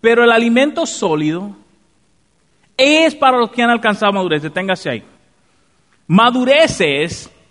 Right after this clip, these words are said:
actuar de la forma correcta para el nivel que usted debe estar. Déjeme ponérselo de otra frase. Si usted se comporta como un niño de cinco años, pero tiene treinta y cinco, hay problema.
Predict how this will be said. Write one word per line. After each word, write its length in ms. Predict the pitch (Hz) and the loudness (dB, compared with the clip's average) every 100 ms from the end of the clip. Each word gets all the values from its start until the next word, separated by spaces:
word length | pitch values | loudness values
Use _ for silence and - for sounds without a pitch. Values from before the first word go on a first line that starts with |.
| _ _ _ - | _ _ _ -4
actuar 560 | 147 - 170 170 190 | -4 -4 -2 2 2
de 80 | 196 | 0
la 120 | 175 | -2
forma 360 | - 175 202 220 | -2 -6 -4 -2
correcta 560 | 226 170 139 151 165 - _ _ - | -4 -4 -6 -6 -10 -10 _ _ -2
para 180 | 143 | 0
el 160 | 143 143 | 0 -2
nivel 600 | 143 139 185 143 123 127 - _ _ _ | -2 -2 -2 -2 -4 -8 -18 _ _ _
que 100 | - | -12
usted 200 | 139 - | -10 -8
debe 160 | 131 127 | -6 -6
estar. 300 | - 107 95 _ _ _ _ _ _ _ _ _ - | -8 -12 -12 _ _ _ _ _ _ _ _ _ -6
Déjeme 220 | 151 185 | -2 -2
ponérselo 420 | 170 160 151 156 | -2 -4 -4 -4
de 80 | 135 | -4
otra 160 | 139 127 | -4 -6
frase. 380 | 123 104 - - _ - - | -6 -8 -10 -20 _ -20 -8
Si 160 | - | 0
usted 240 | 226 254 277 | 0 0 -4
se 180 | 320 | -4
comporta 480 | 302 262 - 254 254 | -2 -2 0 -2 -2
como 240 | 226 226 226 | -2 2 4
un 60 | |
niño 220 | 233 233 | 4 2
de 100 | 190 | 0
cinco 400 | - 247 247 202 | 0 0 -2 0
años, 240 | 185 175 170 | -2 -2 -4
pero 220 | 196 180 | -4 -4
tiene 240 | 180 226 233 | -2 -4 -2
treinta 320 | 220 208 202 | -4 -4 -6
y 40 | |
cinco, 380 | - 262 285 262 | -4 -4 -2 -4
hay 180 | 135 143 | -4 -6
problema. 580 | 143 120 107 98 90 | -6 -10 -10 -12 -16